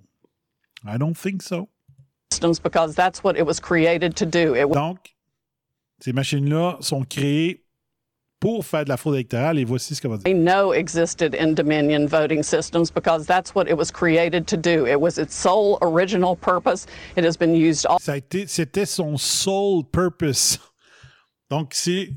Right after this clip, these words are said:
Speaker 1: comme ça disait, c'est le seul but de cette machine-là,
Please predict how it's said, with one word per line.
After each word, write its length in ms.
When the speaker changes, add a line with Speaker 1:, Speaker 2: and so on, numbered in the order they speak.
Speaker 1:
comme 140
ça 160
disait, 260
c'est 220
le 360
seul 580
but 240
de 40
cette 260
machine-là, 840